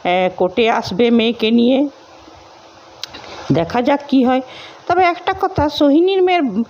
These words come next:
কলেজ সার্টিফিকেট, বার্থ সার্টিফিকেটে বাবার নামটা দেখছে না কেন? তাহলেই তো কোর্টের কাছে সব পরিষ্কার।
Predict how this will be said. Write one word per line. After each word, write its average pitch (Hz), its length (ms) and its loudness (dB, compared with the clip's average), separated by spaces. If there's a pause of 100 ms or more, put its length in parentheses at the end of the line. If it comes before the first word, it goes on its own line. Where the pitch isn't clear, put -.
(320)
কলেজ 302 300 2
সার্টিফিকেট, 277 680 0
বার্থ 285 220 0
সার্টিফিকেটে 294 540 0
বাবার 262 340 0
নামটা 330 320 2
দেখছে 311 320 -4
না 302 120 2
কেন? 202 220 -2
তাহলেই 349 360 0
তো 440 100 -4
কোর্টের 330 300 0
কাছে 185 220 0
সব 170 180 -4 (100)
পরিষ্কার। 143 460 -4